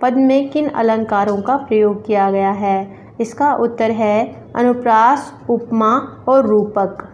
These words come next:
तीन अलंकार यूज़ किए हैं, अनुप्रास, उपमा और रूपक। चौथा प्रश्न है, गोपियों के प्रेम भाव में निहित विशिष्टता को स्पष्ट कीजिए। इसका उत्तर आएगा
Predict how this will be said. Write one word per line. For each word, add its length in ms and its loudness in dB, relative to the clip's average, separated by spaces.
तीन 140 0
अलंकार 480 2
यूज़ 300 -2
किए 160 0
हैं, 480 -2
अनुप्रास, 840 0
उपमा 580 -2
और 440 0
रूपक। 640 -2
चौथा 320 0
प्रश्न 380 2
है, 380 0
गोपियों 440 2
के 280 0
प्रेम 400 2
भाव 320 0
में 240 0
निहित 460 -2
विशिष्टता 760 -2
को 420 2
स्पष्ट 580 -6
कीजिए। 760 -4
इसका 320 -2
उत्तर 400 0
आएगा 560 0